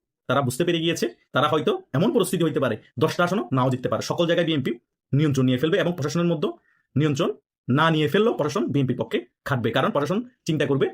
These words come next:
"বিএনপি তো আগামীতে ক্ষমতায় আসবে, আমি বিএনপির বিপক্ষে গেলে আমাকে হয়তো চাকরিচ্যুত করতে পারে।" সে কারণে এখন জামাত ইসলামীর কাছে অপশন একটাই, তারা নির্বাচন বানচাল করতে হবে। নির্বাচন বানচাল হওয়া মানে ডক্টর ইউনূস ক্ষমতায় থাকা, তারা ক্ষমতার ভাগীদার হয়ে থাকা, এটাই হচ্ছে মেইন এজেন্ডা। এখন টার্গেট কিলিং মিশন বলেন,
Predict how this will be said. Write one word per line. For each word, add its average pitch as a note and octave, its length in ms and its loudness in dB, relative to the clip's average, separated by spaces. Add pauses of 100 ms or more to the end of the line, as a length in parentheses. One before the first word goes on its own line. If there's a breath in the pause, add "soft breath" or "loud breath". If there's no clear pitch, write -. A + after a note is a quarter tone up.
"বিএনপি C3 240 0
তো C3+ 80 2
আগামীতে A#2+ 220 0
ক্ষমতায় C#3 320 0
আসবে, A2+ 140 -2
আমি C3+ 100 0
বিএনপির C#3 240 -2
বিপক্ষে A#2+ 280 -2
গেলে F#3 200 -2 (120)
আমাকে C#3+ 260 0
হয়তো F#3 240 0 (320)
চাকরিচ্যুত C#3 380 0 (280)
করতে D3+ 240 0
পারে।" G#2+ 140 0 (200 loud breath)
সে - 140 -2
কারণে G3+ 240 2
এখন F3+ 180 2
জামাত E3+ 200 2
ইসলামীর F3 280 -2
কাছে F3+ 180 0 (480)
অপশন C#3+ 280 0
একটাই, B2 300 -4 (240 loud breath)
তারা C3+ 120 2
নির্বাচন D3 400 0 (180)
বানচাল B2+ 320 0
করতে A#2+ 200 -4
হবে। D#3+ 140 2 (160 loud breath)
নির্বাচন C3+ 300 2
বানচাল B2 240 0
হওয়া D3+ 120 2
মানে E3+ 120 0
ডক্টর D#3+ 180 -2
ইউনূস A#2+ 120 -2
ক্ষমতায় D3 280 -2
থাকা, D#3+ 160 2
তারা E3+ 280 0 (140)
ক্ষমতার C3+ 300 2 (200)
ভাগীদার C3 300 2
হয়ে A#2 120 0
থাকা, A2 240 -6 (880)
এটাই D3 160 2
হচ্ছে F3 220 0
মেইন C#3+ 180 2
এজেন্ডা। A#2 220 0
এখন F3 100 -2
টার্গেট D3 280 0
কিলিং D#3+ 180 -2
মিশন E3 220 0
বলেন, E3+ 200 2